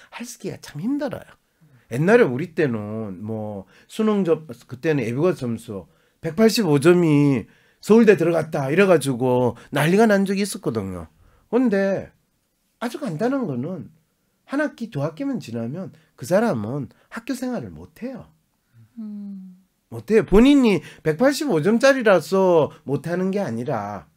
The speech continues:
Speaker 1: 그 내용이 무슨 말인지 웬만큼 시험 칠 때, 물론 대학에서 가가 마음 잡고 열심히 공부하면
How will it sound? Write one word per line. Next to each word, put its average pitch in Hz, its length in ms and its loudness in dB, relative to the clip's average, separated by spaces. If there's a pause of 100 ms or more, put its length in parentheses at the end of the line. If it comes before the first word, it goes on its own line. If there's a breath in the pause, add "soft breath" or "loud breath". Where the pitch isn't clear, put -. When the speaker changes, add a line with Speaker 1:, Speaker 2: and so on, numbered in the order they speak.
(520)
Speaker 1:
그 185 120 2
내용이 240 580 8
무슨 127 320 2
말인지 127 1040 0 (280)
웬만큼 220 520 -4
시험 294 300 -8
칠 - 240 -10
때, 165 140 -6 (200 loud breath)
물론 214 260 0
대학에서 165 480 0
가가 147 220 -2
마음 117 260 -4
잡고 226 280 -6
열심히 170 580 -4
공부하면 120 960 -2